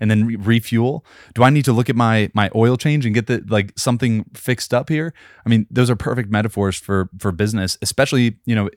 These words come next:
you mentioned levels, right? In level one, you gotta be doing it, right? Because at that point, you're, like, almost on a,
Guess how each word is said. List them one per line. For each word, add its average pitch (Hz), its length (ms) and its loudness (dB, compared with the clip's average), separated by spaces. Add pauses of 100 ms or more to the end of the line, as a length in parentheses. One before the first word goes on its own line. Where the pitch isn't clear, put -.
you 110 140 -6
mentioned 101 320 0
levels, 90 280 0
right? 92 180 2 (300)
In 107 80 -2
level 131 220 4
one, 127 240 0
you 95 80 -4
gotta 90 220 2
be 87 80 -2
doing 85 240 -6
it, - 80 -18 (340)
right? 98 180 2
Because 101 240 -2 (320)
at 107 140 2
that 135 220 4
point, 113 280 0
you're, 120 180 2
like, 123 200 2
almost 110 360 -2
on 104 180 2
a, 87 200 -2